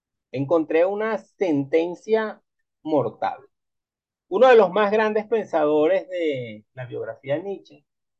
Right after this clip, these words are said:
apellido Montinari, en uno de sus textos él dice que no se puede vincular la acción poética de Nietzsche con su trabajo filosófico, porque fue creado en un contexto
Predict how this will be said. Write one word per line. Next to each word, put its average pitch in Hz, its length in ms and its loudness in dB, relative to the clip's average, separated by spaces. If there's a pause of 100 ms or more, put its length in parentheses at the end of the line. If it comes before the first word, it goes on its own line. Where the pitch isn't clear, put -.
(340)
apellido 110 380 -10
Montinari, 147 760 -6 (500)
en 151 160 -2
uno 185 160 0
de 233 100 2
sus 208 240 -12
textos 196 420 -4
él 202 180 -2
dice 170 540 -10 (120)
que 165 100 -4
no 196 140 -6
se 269 140 -4
puede 202 880 0 (280)
vincular 226 1000 0 (600)
la 175 160 4
acción 196 440 -2
poética 220 580 2
de 214 100 0
Nietzsche 214 360 -6
con 202 200 -10
su - 120 -20
trabajo 151 600 -2 (840)
filosófico, 135 840 -4 (120)
porque 143 260 -4
fue 151 220 -2
creado 202 440 4
en 185 140 -4
un 220 200 -4
contexto 220 1040 -4